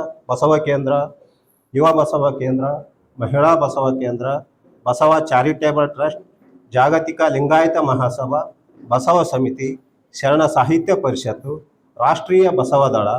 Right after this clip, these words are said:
ಇವುಗಳ ಸಂಯುಕ್ತ ಆಶ್ರಯದಲ್ಲಿ ಮತ್ತು ನಮ್ಮ ಒಂದು ದಾಸೋಹ ಸೇವೆಯಲ್ಲಿ ಶ್ರಾವಣ ಮಾಸದ ಅಂಗವಾಗಿ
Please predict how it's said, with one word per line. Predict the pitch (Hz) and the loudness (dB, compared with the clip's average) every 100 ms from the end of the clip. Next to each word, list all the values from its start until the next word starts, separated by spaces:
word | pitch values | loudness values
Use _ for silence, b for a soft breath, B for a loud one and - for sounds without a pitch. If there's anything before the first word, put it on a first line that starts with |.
| 147 _ _ _ 143 | -6 _ _ _ -2
ಇವುಗಳ | 170 180 156 127 127 | 2 4 4 2 -2
ಸಂಯುಕ್ತ | - 127 147 - 123 | -6 -6 -6 -6 -8
ಆಶ್ರಯದಲ್ಲಿ | 110 - 113 104 101 107 - - _ _ _ _ | -8 -8 -12 -10 -10 -12 -14 -18 _ _ _ _
ಮತ್ತು | 139 165 170 196 202 196 - - - | 0 2 4 4 4 0 -4 -20 -10
ನಮ್ಮ | 139 170 180 160 | -4 0 2 2
ಒಂದು | 156 151 131 110 - - | 2 0 0 -2 -8 -2
ದಾಸೋಹ | 117 156 185 180 175 | -2 0 0 0 0
ಸೇವೆಯಲ್ಲಿ | 180 147 135 131 147 165 - - _ _ _ | 0 -2 0 -2 0 -2 -2 -10 _ _ _
ಶ್ರಾವಣ | 127 135 185 190 | 0 2 4 2
ಮಾಸದ | 165 147 143 143 131 123 | 2 0 0 0 0 0
ಅಂಗವಾಗಿ | 127 131 151 123 113 135 | -4 0 2 2 0 -2